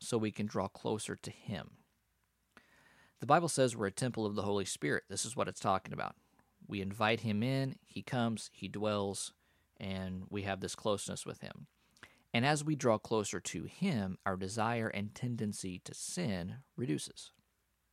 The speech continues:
Now, that doesn't mean that we, we're completely inactive in this process. We still, uh, do our best to resist the urge to sin, and we, you know, the, the wise thing is to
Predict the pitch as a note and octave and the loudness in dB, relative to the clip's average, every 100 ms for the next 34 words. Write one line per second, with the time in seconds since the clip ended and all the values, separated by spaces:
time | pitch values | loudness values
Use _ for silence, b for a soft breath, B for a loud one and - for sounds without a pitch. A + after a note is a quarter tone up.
0 | _ _ _ _ _ _ _ - B B | _ _ _ _ _ _ _ -20 B B
1 | B B B - A#2 A#2+ B2+ A#2+ A#2 A#2 | B B B 4 6 6 6 4 4 4
2 | G2+ G#2+ G2 F#2 - A2 G#2+ F#2+ F#2 A#2 | 2 2 0 -2 -2 0 2 -2 -4 -2
3 | A#2+ G#2+ G2+ - G2 G2 A2 - F#2+ F2 | -2 -2 -4 -2 -2 0 0 2 0 0
4 | - G2+ F#2 - - B2 B2 G2 F2+ - | -4 -4 -2 -2 2 4 2 0 -2 -2
5 | G#2 G2 - A#2 G2+ F2+ B B B B | -4 -4 0 2 2 0 B B B B
6 | - F#2+ F#2+ G#2 B2+ A2 G2+ G2+ - G#2+ | 0 2 0 2 4 4 4 2 0 -4
7 | F#2 E2+ - G2+ G2 G#2 A2 G2 - - | -4 -6 -8 -4 -4 0 0 2 -2 -6
8 | - G2 - G#2+ G#2 G2 - - - - | -6 -6 0 4 4 2 -2 -8 -6 0
9 | D#3+ C3 B2+ A#2+ _ b b - _ A2 | 2 2 0 -2 _ b b -20 _ -2
10 | A2 G#2 G2+ G2+ G2+ G2 G2 - - - | 0 2 2 2 0 0 -2 -6 -10 -6
11 | G#2+ G2+ F#2 E2+ - G2 F2+ G2+ - - | -2 -2 -2 -6 -6 -6 -4 -8 -14 -20
12 | - _ _ - - C2 C2+ F#2 A2 A2+ | -20 _ _ -20 -14 -12 -10 -4 4 6
13 | A2+ - G#2 G2+ F#2+ - - F#2 F2+ | 6 4 0 0 -2 -4 -4 -4 -4